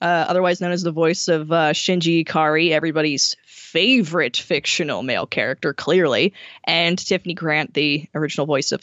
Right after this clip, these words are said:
Asuka in Neon Genesis Evangelion, uh, worked on some voiceover work together. And there was, there were rumors going ar-, around for quite some time on, uh,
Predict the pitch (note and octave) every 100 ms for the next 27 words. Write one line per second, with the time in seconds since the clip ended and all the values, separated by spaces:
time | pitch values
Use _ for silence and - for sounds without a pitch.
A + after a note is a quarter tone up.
0 | - B2 A2 - - C3+ F3+ _ _ _
1 | - D3 D#3 E3 E3 D#3+ E3 D#3+ E3 D#3+
2 | D#3 B2+ _ - D#3+ C#3+ C3+ C3+ G3 A#3+
3 | - - - _ G3 G#3 G#3 G#3+ F#3 A#3
4 | D4 C#4+ C#4 C#4 C#4 - _ - B3+ B3
5 | B3 F#3+ D4 G3+ D#3+ _ - D#3+ C3+ -
6 | - - B2+ - - E3 _ - E3+ E3+
7 | E3+ E3+ - _ E3+ E3+ F3+ F3 E3+ E3+
8 | - F3 E3+ E3 D#3+ D#3 - - - -
9 | F#3 G3 G#3+ C#4+ G3+ G3 - D#3+ D#3+ D#3
10 | D#3 - _ _ _ _ _ _ _ -
11 | D3 E3 F#3+ F3+ F3+ F3 - F3 - D#3
12 | D3 F3+ - D3 C#3 C#3+ C3 A#2 -